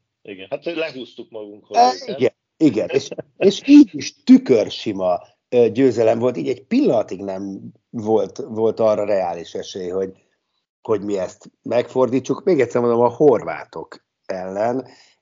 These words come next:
Speaker 2: ö, és, és hát ami mostantól jön, hát az, és akkor három pont. Hát jön, jön négy meccs.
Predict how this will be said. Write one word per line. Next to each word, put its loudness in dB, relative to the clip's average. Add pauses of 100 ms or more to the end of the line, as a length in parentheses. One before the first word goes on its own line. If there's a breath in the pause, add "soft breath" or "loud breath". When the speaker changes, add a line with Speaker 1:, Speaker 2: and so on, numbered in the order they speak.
Speaker 2:
ö, 0 (240)
és, 2 (140)
és -8
hát -4
ami 2
mostantól 0
jön, 0 (840)
hát -12
az, -18 (640)
és -8
akkor -2
három -2
pont. -10
Hát -4
jön, -2
jön -2
négy -8
meccs. -4